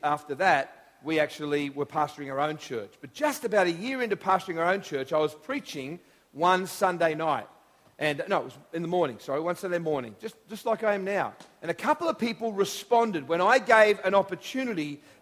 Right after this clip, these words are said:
for people just to, just to cut to the chase and say, "You know what, I really want God in my life. I don't know how it's gonna work out." Uh, and I'm gonna do that at the end of the service, um, in about three hours. I've got a lot to say this morning. Uh, we should be out here by about three.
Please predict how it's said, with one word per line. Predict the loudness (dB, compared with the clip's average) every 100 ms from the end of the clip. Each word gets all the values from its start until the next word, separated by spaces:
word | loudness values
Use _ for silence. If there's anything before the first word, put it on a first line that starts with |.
| -10
for |
people | -6 -4 -4 -4 -8
just | -8 -4
to, | 2 2 0 -10 -20 _ _
just | -10 -8
to | -8
cut | -6 -4 -4
to | -4
the | -6
chase | -2 2 2 0
and | -8
say, | -4 -2
"You | -2 -4
know | -2
what, | 2 2 2
I | 0
really | -2 -2 -4 -2
want | -2 -2
God | 2 2 2
in |
my | 0
life. | -2 0 -2 -2
I |
don't | -2
know | -2
how | 0 0
it's | 0 0
gonna | -2 0
work | 0 -2 0
out." | 4 4 2 -10 -10 -2
Uh, | 2
and | 4
I'm |
gonna | 6
do | 4 2 2
that | 2
at | 2
the | -2
end | -2
of |
the | -4
service, | 0 4 4 2 -4 -14 -14 0
um, | 4 4 4 -2 -18 -18 -6
in | -4
about | 2 2 2
three | -2 2 4
hours. | 4 2 0
I've | -2 0
got | 0
a |
lot | 2 0
to | -2
say | 0 2 2
this | -2 -4
morning. | 0 0 0 -6 -14 -20 -20 -6
Uh, | -4
we | -2
should | -4 0
be | 4
out | 4
here | 4
by | 4 4
about | 4 0 -4
three. | 0 2 0